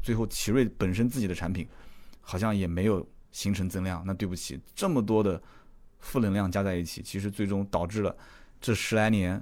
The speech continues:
整个的销量、整个的品牌的知名度、整个品牌的美誉度都会出现影响。这就是我的一点小小的观点。我觉得至少现在还活着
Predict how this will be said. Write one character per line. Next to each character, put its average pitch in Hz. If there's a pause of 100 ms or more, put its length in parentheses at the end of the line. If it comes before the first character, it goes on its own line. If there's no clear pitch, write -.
(160)
整 90
个 104
的 95
销 92
量、 90
整 82
个 110
的 104
品 85
牌 82
的 90
知 107
名 98
度、 104
整 87
个 101
品 87
牌 90
的 104
美 95
誉 90
度 95
都 117
会 120
出 113
现 117
影 90
响。 85 (400)
这 113
就 120
是 120
我 98
的 92
一 139
点 110
小 98
小 107
的 85
观 104
点。 85 (320)
我 104
觉 120
得 151 (480)
至 160
少 95
现 120
在 110
还 101
活 87
着 101